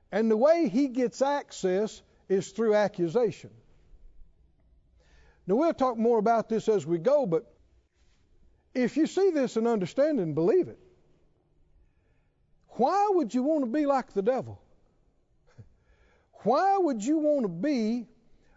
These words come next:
a voice on earth of his? Now, now, he does accuse us before God day and night, but he also does it on the earth.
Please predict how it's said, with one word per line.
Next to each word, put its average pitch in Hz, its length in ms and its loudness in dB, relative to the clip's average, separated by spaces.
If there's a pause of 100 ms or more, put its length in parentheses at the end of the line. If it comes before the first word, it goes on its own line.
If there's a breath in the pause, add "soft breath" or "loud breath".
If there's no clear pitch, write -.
a 175 120 0
voice 233 640 0
on 214 320 -2
earth 220 480 0
of 175 200 -2
his? 196 320 -2 (460 soft breath)
Now, 214 180 -6
now, 226 160 -2
he 226 240 0
does 302 340 2
accuse 285 580 -2 (160)
us 220 360 0 (200 soft breath)
before 220 400 2
God 165 540 -4 (260 soft breath)
day 196 240 2
and 160 140 0
night, 127 380 -8 (400 soft breath)
but 208 180 2
he 294 140 2
also 349 420 0
does 262 320 2
it 254 80 0
on 247 200 2
the 196 120 -4
earth. 339 360 -4